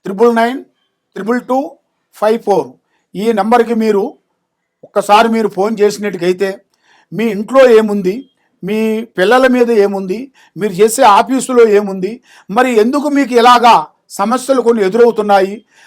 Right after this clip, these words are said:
మరి ఎన్నో రోజుల నుంచి మీరు కష్టపడ్డా దానికి ప్రతిఫలం లేకోకుండా చేతికాడుకు వచ్చింది నోటికి అందుకోకుండా పోతుంది. కాబట్టి మరి ఆ సమస్యను బట్టి ఎలా ఉంది, ఎలా నడుస్తుంది అనేది మీ పేరులో జాతక చక్ర గణితం వేసి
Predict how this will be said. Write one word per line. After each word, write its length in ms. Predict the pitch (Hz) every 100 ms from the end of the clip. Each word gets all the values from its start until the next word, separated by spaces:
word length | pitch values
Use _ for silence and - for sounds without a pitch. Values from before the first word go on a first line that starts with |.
| -
మరి 180 | 208 247
ఎన్నో 220 | 220 269
రోజుల 320 | 269 269 277
నుంచి 220 | 285 254 277
మీరు 180 | 254 240
కష్టపడ్డా 800 | 202 202 254 254 240 247 196 196 _ _ -
దానికి 320 | 185 233 220
ప్రతిఫలం 540 | 190 208 240 262 262
లేకోకుండా 840 | 240 214 214 240 214 214 226 185 175 _ _ _
చేతికాడుకు 600 | - 226 247 254 262 262
వచ్చింది 340 | 254 254 254 240
నోటికి 320 | 208 240 233
అందుకోకుండా 500 | 233 226 226 202 214
పోతుంది. 400 | 175 190 202 196
కాబట్టి 520 | 185 185 180 180 233 - _ _ _
మరి 220 | 180 208 220
ఆ 100 | 208
సమస్యను 560 | 208 202 247 247 254
బట్టి 460 | 214 208 254 302 381 _ _ _ -
ఎలా 320 | 160 220 269
ఉంది, 300 | 254 233 233 262
ఎలా 300 | 214 233 240
నడుస్తుంది 560 | 208 220 233 240 233
అనేది 260 | 220 220 214
మీ 140 | 220
పేరులో 400 | 208 190 214 226
జాతక 360 | 196 175 202 226
చక్ర 360 | 214 202 - 208
గణితం 380 | 175 185 208 180
వేసి 400 | 175 - 240